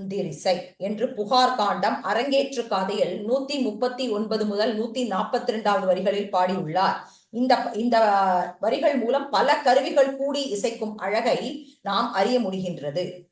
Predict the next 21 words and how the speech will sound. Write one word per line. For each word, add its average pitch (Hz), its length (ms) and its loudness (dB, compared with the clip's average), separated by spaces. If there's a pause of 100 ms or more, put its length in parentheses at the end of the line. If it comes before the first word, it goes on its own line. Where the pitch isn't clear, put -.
(140)
அடுத்த 269 440 2
நாம் 226 160 0
சிறப்பாக 214 500 0
பார்க்க 196 360 0
இருப்பது, 185 440 -2
சிலப்பதிகாரத்தின் 175 800 -2
சிறப்பாக, 170 800 0 (180)
குடிமக்கள் 302 640 2
காப்பியம். 175 480 0 (240)
உலக 285 380 4
மொழிகள் 254 460 4
பலவற்றிலும் 247 760 4
காப்பியங்கள் 240 540 2
உண்டு. 196 460 -2 (140)
அவை 214 260 -2
யாவும் 226 420 2
பெரும்பாலும் 240 560 0
மன்னர் 254 400 -2
குடும்பத்தினரையே 240 800 -2
தலைமக்களாக 226 720 0
கொண்டவை. 175 380 0